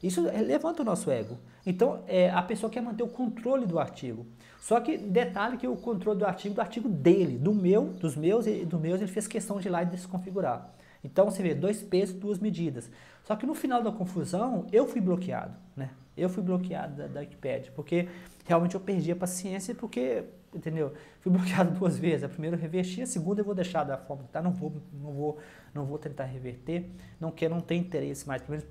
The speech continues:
por enquanto não tem mais interesse em editar a Wikipédia. A-, as decisões entre editores são coletivas ou consensuadas, né? Que é uma pergunta interessante. Na verdade, não são, né? Não são. As decisões são, na maioria, hum, é, monocrática, né? É uma, é um editor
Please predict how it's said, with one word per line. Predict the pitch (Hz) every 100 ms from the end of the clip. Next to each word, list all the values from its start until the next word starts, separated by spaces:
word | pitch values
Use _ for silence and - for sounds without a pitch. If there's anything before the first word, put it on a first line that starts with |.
| - -
por | 196 214
enquanto | 180 180 160
não | 165
tem | 165
mais | 156 156
interesse | 151 139 135 135
em | 139 135 131
editar | 131 131 127
a |
Wikipédia. | 127 - 107 - - - - _ _ _ _ - - - - - - - -
A-, | 160 175
as | 185
decisões | - - 160 185 226 190 170
entre | 170 175
editores | 160 170 - 156 139
são | - 196 214
coletivas | - 180 160 - - 262 240
ou | -
consensuadas, | 180 180 - 143 120 113
né? | 165 165
Que |
é | 151
uma | 151
pergunta | 156 143 156
interessante. | 160 156 135 131 - - - _ -
Na | 170
verdade, | 202 190 180
não | 233
são, | - 165 139 - - -
né? | 131 127 - 139
Não | 131 180
são. | 180 139 135
As | 151
decisões | 160 160 160 185
são, | - - 208
na | 220
maioria, | 196 180 160 190
hum, | 185 170 156 160
é, | 151 147 139
monocrática, | 156 196 185 185 151 143 - 131
né? | 127
É | 143
uma, | 196 269
é | 180
um | 220
editor | 277 247 - 175 208